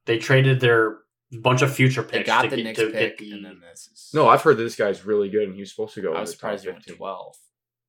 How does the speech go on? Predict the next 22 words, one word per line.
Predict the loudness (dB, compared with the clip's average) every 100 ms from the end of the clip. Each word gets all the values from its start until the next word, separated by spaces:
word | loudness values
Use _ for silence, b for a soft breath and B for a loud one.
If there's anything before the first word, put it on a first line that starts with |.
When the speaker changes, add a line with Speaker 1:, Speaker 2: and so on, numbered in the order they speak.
| _ _ _ _ _ _
Speaker 2:
That | -20
seems | -20 -10
Speaker 3:
No, | -4
I | 2
guess | 2 2
this | -4
guy's | -4 -8
a | -8
dog. | -10 -12 -10 -12 _ _ _ _ _ _ _ _ _ _ _ _ _ _ _ _ _ _ _
Speaker 2:
Anyways. | _ _ _ _
Speaker 3:
I | -8
guess | -6
he | 0
did | 0
really | 0 4
good | 4
at |
one | 2
of | -4
the |
combines, | -8 -8 -8 -10 -14 _
too. | -20